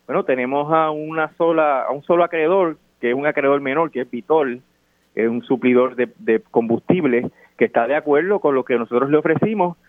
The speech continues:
y, y lo que necesita un deudor en un caso de quiebra es que una de las clases menoscabadas acepte. Lo ponen a él,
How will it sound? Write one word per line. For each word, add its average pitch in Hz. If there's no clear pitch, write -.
y, 123
y 120
lo 120
que 120
necesita 117
un 185
deudor 165
en 131
un 131
caso 160
de 170
quiebra 175
es 160
que 127
una 202
de 190
las 175
clases 180
menoscabadas 165
acepte. 117
Lo 110
ponen 120
a 143
él, 151